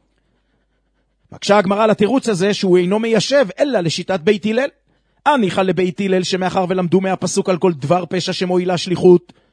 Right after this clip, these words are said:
אם כן נכתבה שליחות בדבר עבירה, בשני כתובים, והם לא מלמדים לשאר כל התורה. אלא לבית שמאי דמוקמי ליה לאיקרא במחשבה כמעשה, הם לומדים מהפסוק "על כל דבר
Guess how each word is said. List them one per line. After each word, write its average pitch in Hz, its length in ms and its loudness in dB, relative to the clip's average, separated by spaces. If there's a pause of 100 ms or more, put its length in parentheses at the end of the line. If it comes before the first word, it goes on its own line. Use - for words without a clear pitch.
(280)
אם 104 160 -10
כן 196 180 0
נכתבה 185 320 -2
שליחות 180 320 -6
בדבר 165 300 -2
עבירה, 160 380 -2 (500)
בשני 180 340 -2
כתובים, 151 420 0
והם 165 160 -2
לא 202 220 0
מלמדים 208 540 0 (140)
לשאר 208 380 0
כל 247 160 0
התורה. 254 300 2 (1120)
אלא 247 180 6
לבית 175 320 0
שמאי 185 300 0
דמוקמי 180 540 0
ליה 180 320 0
לאיקרא 175 720 -2
במחשבה 180 600 -4
כמעשה, 185 720 -4 (520)
הם 262 160 2
לומדים 180 260 0
מהפסוק 180 440 -2
"על 175 100 0
כל 185 140 2
דבר 151 440 -2